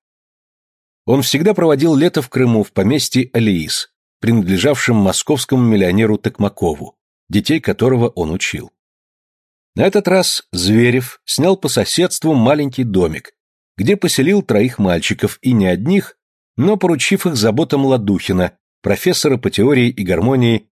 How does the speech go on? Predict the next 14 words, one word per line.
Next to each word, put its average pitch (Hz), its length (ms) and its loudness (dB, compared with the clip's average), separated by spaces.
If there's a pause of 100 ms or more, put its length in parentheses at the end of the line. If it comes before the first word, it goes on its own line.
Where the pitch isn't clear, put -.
из 139 160 0
Московской 110 600 -2
консерватории. 90 800 -4 (1000)
Его 147 240 2
задача 175 500 2
заключалась 113 580 0
в - 100 -10
том, 165 180 0
чтобы 131 340 0
за 104 140 0
два 95 200 2
с - 60 -4
половиной 90 420 0
месяца 156 600 -2